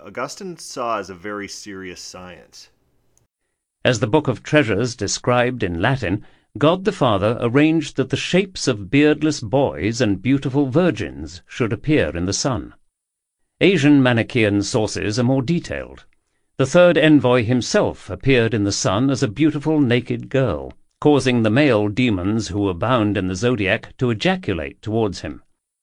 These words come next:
Speaker 2: Their sperm fell back without reaching its target and landed on the earth and sea. In the sea it produced a sea monster, which one of the porters speared to death. On the dry earth it soaked in and then sprouted as fir trees,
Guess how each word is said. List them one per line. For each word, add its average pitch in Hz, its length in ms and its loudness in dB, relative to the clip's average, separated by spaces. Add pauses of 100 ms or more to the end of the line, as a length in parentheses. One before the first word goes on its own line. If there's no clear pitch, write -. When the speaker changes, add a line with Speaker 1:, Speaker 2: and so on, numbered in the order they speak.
(460)
Speaker 2:
Their 151 160 4
sperm 143 600 2
fell 139 320 2
back 120 420 -4
without 104 340 0
reaching 123 320 0
its - 200 -8
target 127 560 -4
and 98 180 2
landed 139 400 2
on 120 120 2
the 117 120 -2
earth 87 320 -2
and 95 140 0
sea. - 500 -6 (720)
In 165 160 4
the 147 80 4
sea 143 400 2
it - 160 -4
produced 147 440 0
a 143 40 -2
sea 202 260 0
monster, 92 640 -2
which - 240 -8
one 131 160 2
of 147 80 -2
the - 80 -4
porters 92 420 -2
speared 90 540 -2
to 104 80 -2
death. 139 420 -4 (500)
On 107 140 2
the 104 80 0
dry 117 400 2
earth 135 480 2
it 131 160 -2
soaked - 480 0
in 147 300 4
and 117 100 0
then 131 220 4
sprouted 131 640 -4
as 92 160 -6
fir 175 260 -2
trees, 76 540 -10